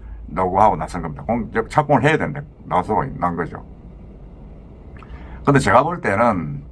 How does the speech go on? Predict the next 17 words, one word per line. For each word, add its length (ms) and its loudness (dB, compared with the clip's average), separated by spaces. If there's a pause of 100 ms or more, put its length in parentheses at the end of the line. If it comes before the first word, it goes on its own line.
참 280 -10
이게 480 0
지금 320 -2
이 100 0
공사비가, 920 2 (480)
어, 160 0
인상 840 2
요구할 520 2
수-, 160 -20
할 240 0
수밖에 380 -4
없는 400 -2 (400)
이 340 0
시공사의 600 4
입장도 420 -2
이해가 300 4
됩니다. 380 -8